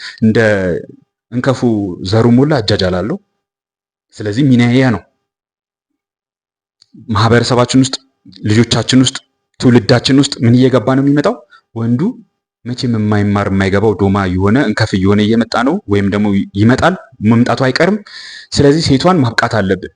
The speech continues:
ሴቷን አስተምረን ማበልጸግ አለብን። እዛ ደረጃ ማድረስ አለብን። ዋጋችንን እያገኘን ነው። ዋጋችንን እያገኘን ነው። ይሄ እንግዲህ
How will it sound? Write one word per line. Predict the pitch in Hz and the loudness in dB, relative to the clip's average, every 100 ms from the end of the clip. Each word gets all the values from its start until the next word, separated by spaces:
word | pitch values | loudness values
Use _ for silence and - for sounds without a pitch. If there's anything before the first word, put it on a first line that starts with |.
| _ | _
ሴቷን | - 123 147 135 | -4 -2 0 0
አስተምረን | 139 160 151 156 120 | 0 0 2 2 2
ማበልጸግ | 120 139 - 139 | 2 2 0 -2
አለብን። | 98 95 110 | -2 -2 -2
እዛ | 104 135 | 0 2
ደረጃ | 135 131 139 | 2 2 0
ማድረስ | 107 104 113 | 0 -2 -2
አለብን። | 98 85 - _ _ _ _ _ _ _ _ _ _ _ _ _ _ _ _ _ _ _ _ - | -4 -6 -14 _ _ _ _ _ _ _ _ _ _ _ _ _ _ _ _ _ _ _ _ -4
ዋጋችንን | 113 127 127 127 113 | 0 0 2 2 4
እያገኘን | 101 98 95 90 | 2 0 -2 -2
ነው። | 87 - _ _ _ - - _ _ _ _ _ _ 110 | -6 -12 _ _ _ -20 -20 _ _ _ _ _ _ -2
ዋጋችንን | 113 120 120 110 | 0 0 0 0
እያገኘን | 95 90 87 87 | 0 -2 -2 -4
ነው። | 87 | -2
ይሄ | - 208 | 2 4
እንግዲህ | 226 135 | 4 2